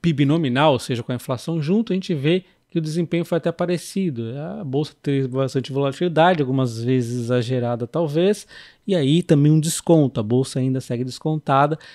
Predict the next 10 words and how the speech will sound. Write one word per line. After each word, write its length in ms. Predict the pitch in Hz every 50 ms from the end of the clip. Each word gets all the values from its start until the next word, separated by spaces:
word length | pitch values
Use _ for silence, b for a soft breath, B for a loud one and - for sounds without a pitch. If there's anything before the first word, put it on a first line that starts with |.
| B B B _
e 80 | 147
quando 140 | - 151 143
a 40 | 147
gente 180 | 139 - 151
vê 100 | 127 131
o 60 | 143 131
pib, 720 | 135 - _ _ - 180 170 160 139 131 143 127 135 b b b b b _ _ _ -
é, 240 | 147 135 131 127 120
aí 200 | 123 131 139 165
sim, 500 | - - - - - 147 139 135 127